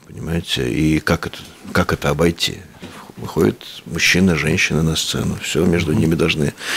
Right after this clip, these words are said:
Speaker 1: возникать какие-то искры. А, вообще, э, э, вообще, конечно, э, это эн-, это вот очень такой, м, непростой вопрос.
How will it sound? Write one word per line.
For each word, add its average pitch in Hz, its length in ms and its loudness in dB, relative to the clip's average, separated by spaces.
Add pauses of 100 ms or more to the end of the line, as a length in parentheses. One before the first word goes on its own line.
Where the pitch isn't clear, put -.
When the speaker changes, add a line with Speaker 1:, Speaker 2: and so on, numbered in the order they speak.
(300)
Speaker 1:
возникать 87 580 4
какие-то 87 440 0
искры. - 400 0 (560)
А, 90 640 4
вообще, 156 680 4
э, 98 380 2
э, 90 380 0 (800)
вообще, 107 440 4
конечно, 117 760 4 (680)
э, 101 60 2 (160)
это 123 240 4
эн-, 123 300 6
это 135 260 4
вот 123 200 2
очень 131 280 4
такой, 127 380 4 (480)
м, 98 480 6 (720)
непростой 127 560 4
вопрос. - 720 0